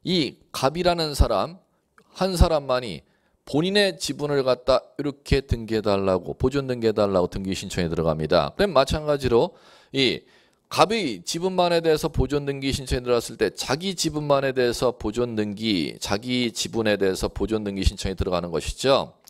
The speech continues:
그럼 자기 지분에 대해서 보존 등기 신청에 들어가면 마찬가지로 부동산 등기법 이십구 조 이 호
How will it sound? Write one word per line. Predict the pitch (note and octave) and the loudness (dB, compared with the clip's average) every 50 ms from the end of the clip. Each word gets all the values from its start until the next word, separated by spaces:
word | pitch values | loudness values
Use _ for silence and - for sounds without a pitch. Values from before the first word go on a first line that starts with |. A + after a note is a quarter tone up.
| _ - _ - | _ -20 _ -8
그럼 | C#3+ B2 | -8 -6
자기 | G#2 - C#3+ E3+ G3 G#3+ | -2 -2 -2 -2 -2 -4
지분에 | F3 F3+ F3+ F3 F3+ F3+ E3+ | -4 -2 -2 0 0 0 2
대해서 | E3 D#3+ D3+ D#3+ D#3 | 2 2 2 2 0
보존 | D3+ C3+ B2+ C3+ C3+ C3 | -2 -2 -4 -4 -4 -6
등기 | C3+ C3+ C3 B2+ | -6 -6 -6 -6
신청에 | B2+ C3 B2 - C3 B2 | -8 -8 -6 -6 -6 -4
들어가면 | A#2 A#2+ A#2 A#2 A#2 A#2+ A#2+ D3 E3 D#3+ B2 | -2 0 0 2 2 2 2 0 -2 0 0
마찬가지로 | G2 G2+ - - A#2 G#2+ G2+ G2+ G2+ G2 F#2+ F#2 F#2 G#2 D3 G3 A3 A#3 - - _ _ _ _ _ _ _ - | 0 0 0 -2 -4 0 0 0 0 0 0 0 2 2 4 2 2 0 -4 -12 _ _ _ _ _ _ _ -12
부동산 | - D3+ F#3 F#3+ F3+ F#3+ F#3+ F#3 | -6 -2 -2 0 4 4 2 2
등기법 | F3+ F3 E3+ E3+ E3+ - - F#3 F#3 F#3 - _ _ _ _ _ | 2 -4 -4 -4 -4 0 0 0 0 0 -4 _ _ _ _ _
이십구 | - C3+ C#3+ C3+ - D3 B2+ - - _ - - G#2 G2+ F#2+ F2 E2 D2 - | -10 -6 -4 -4 -2 -2 -2 -4 -6 _ -10 -6 -4 -2 0 0 -2 -4 -4
조 | - - D#3+ E3+ F3+ F#3 F#3 F#3 F#3 - _ _ _ _ _ _ | -2 0 2 4 4 4 2 0 -4 -10 _ _ _ _ _ _
이 | - G#2+ G#2+ G2+ F#2+ D2+ | -10 -8 -6 -6 -6 -6
호 | C#2 - - G#2+ A2+ A2 F2+ C#2 - - | -8 -4 0 0 2 2 2 0 -2 -6